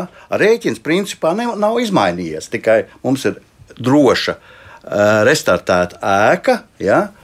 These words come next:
Bet rēķins, ā, mājsaimniecība, konkrētais dzīvokļu īpašums maksā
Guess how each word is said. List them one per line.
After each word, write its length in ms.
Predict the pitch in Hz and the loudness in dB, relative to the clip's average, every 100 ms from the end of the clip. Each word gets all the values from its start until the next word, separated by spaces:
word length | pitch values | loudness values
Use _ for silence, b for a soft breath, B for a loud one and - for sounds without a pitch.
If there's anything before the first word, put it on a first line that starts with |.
| B B B | B B B
Bet 160 | - - | -10 0
rēķins, 540 | 120 190 214 196 151 | 2 2 2 -4 -6
ā, 200 | - - 107 104 | -6 0 2 2
mājsaimniecība, 840 | 139 208 226 190 127 92 - 90 | 2 0 0 0 0 -2 -4 -2
konkrētais 480 | 127 135 104 101 95 | -2 0 -2 -2 -4
dzīvokļu 400 | 120 104 107 170 | -2 -2 0 -2
īpašums 380 | 190 - 90 120 | -2 -8 -6 -2
maksā 320 | 160 - | -2 0